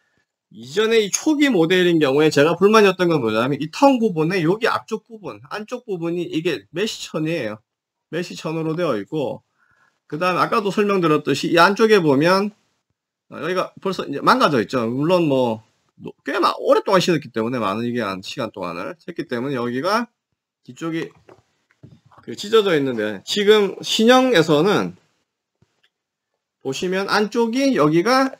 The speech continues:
인조가죽 스웨이드처럼 처리가 되어 있습니다. 그래서, 에, 발을 전체적으로 감싸주는 느낌에서 확 달라졌어요. 왜냐하면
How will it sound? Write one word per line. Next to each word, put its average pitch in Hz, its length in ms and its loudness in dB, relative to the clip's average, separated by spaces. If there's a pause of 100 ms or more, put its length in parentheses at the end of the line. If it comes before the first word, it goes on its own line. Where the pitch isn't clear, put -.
(240)
인조가죽 175 600 0
스웨이드처럼 165 680 0
처리가 117 380 -6
되어 95 100 -8
있습니다. 87 460 -18 (160)
그래서, 175 540 -8 (540)
에, 107 340 -14
발을 180 260 0
전체적으로 170 520 -4
감싸주는 160 560 0
느낌에서 160 480 -2
확 - 260 -12
달라졌어요. 95 600 -2 (300)
왜냐하면 190 680 -2